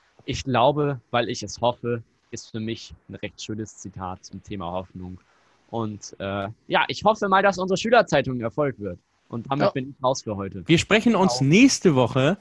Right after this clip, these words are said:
Speaker 3: mit Herrn Winkelmann bei der zehnten Folge des Hane Podcasts. Bevor wir das vergessen, wird Herr Winkelmann unser Gast sein und wir besprechen mit ihm die Ausgabe, ähm, die, der Schülerzeitung, wie sozusagen eine Nachbesprechung.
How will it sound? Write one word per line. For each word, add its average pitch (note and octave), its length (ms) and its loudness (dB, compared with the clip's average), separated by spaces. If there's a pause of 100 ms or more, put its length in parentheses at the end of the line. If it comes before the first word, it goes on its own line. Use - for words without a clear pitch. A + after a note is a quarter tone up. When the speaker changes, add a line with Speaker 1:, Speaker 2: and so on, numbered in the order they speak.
(180)
Speaker 3:
mit D#3 240 -2
Herrn D3+ 320 -2 (240)
Winkelmann B2+ 840 4 (280)
bei C3+ 100 2
der D#3 200 2
zehnten A3 420 2
Folge F#3 320 2
des D#3+ 160 -2
Hane F3+ 240 6
Podcasts. C#3 600 0
Bevor D#3 260 4
wir D3+ 80 2
das D3 160 0
vergessen, C#3+ 440 -2 (180)
wird D3 120 2
Herr C#3+ 220 2
Winkelmann E3+ 400 2
unser C3+ 220 0
Gast - 280 0
sein F3 220 0 (240)
und C3 80 -4
wir D3 140 4
besprechen D#3 440 0
mit D#3 220 -2
ihm D3 300 0
die C#3 240 -6 (120)
Ausgabe, C3 1080 2 (340)
ähm, B2 460 0
die, B2 260 0
der A#2+ 460 2
Schülerzeitung, D#3 960 2
wie C3 100 -2
sozusagen B2+ 400 0
eine B2 100 2
Nachbesprechung. C#3+ 840 0